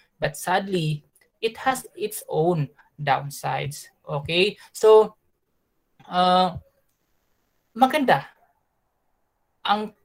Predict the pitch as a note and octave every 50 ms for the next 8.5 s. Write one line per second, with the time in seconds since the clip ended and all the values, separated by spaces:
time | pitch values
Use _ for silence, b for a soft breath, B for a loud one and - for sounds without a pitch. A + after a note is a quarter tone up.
0 | _ _ _ - D#3 D#3 G3+ A3+ G#3 F3+ F3+ F3 E3 E3 E3 E3+ E3+ E3+ F3 F3
1 | E3+ E3+ D#3+ D#3 - D3 C#3+ C#3 C3+ C3+ C3+ C3+ C#3 C3+ - - - - - -
2 | - - - E3 E3 E3+ F3 E3 D3+ D3+ - - - - - - D3 C#3 - -
3 | D3 C#3+ C#3 C#3+ D#3 D3+ - A3+ B3 C4 - - - G3 E3+ E3 E3 E3+ F3+ F#3
4 | - B B B B B B B - F3 F3 F3+ F#3 F#3+ F#3 G#3 G#3 G3 G#3 A#3+
5 | C4 B3 - - G3 G3 F#3+ F#3+ F#3+ - - - D#3+ D#3 E3 D#3+ D#3+ D#3 D#3+ F3
6 | G#3 A#3 A#3+ B3 B3 A#3+ A#3+ A#3+ - G3+ F3+ E3+ E3+ E3 D#3+ D#3+ D#3 D3+ D3 D3
7 | C#3+ D3 D3 - - - - - _ - F#3 F#3 G3+ F#3 - - E3+ F3 E3+ -
8 | D#3 D3 D3 C3+ C3+ C#3 C#3 C#3 C3 -